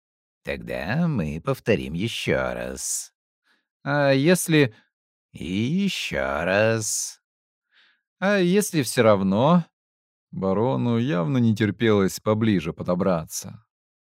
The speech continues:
Speaker 1: «Тогда мы объединим усилия и попробуем использовать силу».
Speaker 2: «А почему вы сразу?»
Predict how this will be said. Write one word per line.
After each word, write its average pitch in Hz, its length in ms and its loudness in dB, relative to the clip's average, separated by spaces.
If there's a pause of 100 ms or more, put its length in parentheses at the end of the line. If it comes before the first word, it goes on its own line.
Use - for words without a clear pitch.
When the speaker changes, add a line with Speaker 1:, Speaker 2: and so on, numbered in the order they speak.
(240)
Speaker 1:
«Тогда 67 600 -10
мы 95 280 -2
объединим 92 680 0
усилия 87 800 -4
и 85 240 -6
попробуем 135 840 2
использовать 87 720 -4
силу». 82 720 -2 (800)
Speaker 2:
«А 180 360 0 (180)
почему 262 400 0
вы 262 120 0
сразу?» 113 800 4